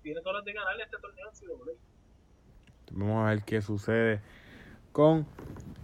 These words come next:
Speaker 2: este torneo y lo que queda, pero lo que sabemos es que estamos bien emocionados por este Sweet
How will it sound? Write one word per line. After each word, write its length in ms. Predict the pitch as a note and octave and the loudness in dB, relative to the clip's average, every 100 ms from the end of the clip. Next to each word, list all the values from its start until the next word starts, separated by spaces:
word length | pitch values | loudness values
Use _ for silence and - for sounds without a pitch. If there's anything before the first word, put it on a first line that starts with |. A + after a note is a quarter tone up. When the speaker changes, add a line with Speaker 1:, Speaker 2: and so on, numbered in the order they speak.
| - | -2
Speaker 2:
este 240 | C3 C3 | 0 2
torneo 400 | C3 C3 C3 C#3 | 6 8 8 8
y 80 | C#3 | 10
lo 160 | C3 A#2 | 10 8
que 220 | A2 G#2+ | 8 6
queda, 420 | A2+ B2 A#2+ A2+ | 10 12 12 12
pero 260 | A2 A2 G#2+ | 10 6 8
lo 140 | A2 | 8
que 80 | A2 | 6
sabemos 340 | G#2+ A2+ B2+ | 8 8 8
es 60 | C3 | 6
que 80 | B2+ | 4
estamos 320 | B2+ B2+ B2 | 4 6 6
bien 180 | B2 C#3+ | 6 6
emocionados 580 | C#3 C3 - A#2 A#2+ A2+ | 6 4 4 4 6 6
por 200 | A2+ A2+ | 4 4
este 200 | G#2+ A#2 | 4 0
Sweet 300 | - B2 | 4 2